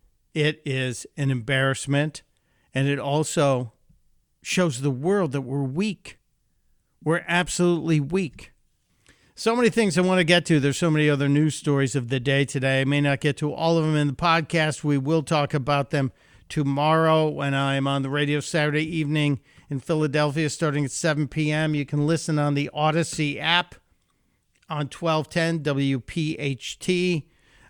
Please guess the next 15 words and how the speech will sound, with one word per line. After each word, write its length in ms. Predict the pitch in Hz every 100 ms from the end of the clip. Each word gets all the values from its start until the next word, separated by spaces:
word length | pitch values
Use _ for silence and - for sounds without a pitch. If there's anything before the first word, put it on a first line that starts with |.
| -
Uh, 480 | 135 135 135 135
Vermont, 840 | 135 135 175 220 339 302 277 - - _
Vermont 460 | - 180 208 269 -
proving 340 | 226 214 202
its 240 | 180 165 -
woke 420 | 139 175 180 147
bona 280 | 156 160 160
fides. 600 | 180 175 190 208 208 - _ _ _
They're 200 | - 175
set 280 | 165 214 214
to 80 | 185
become 400 | 180 202 190 190
a 160 | 165 160
sanctuary 720 | - 240 269 247 269 247 220
state 480 | - 220 208 208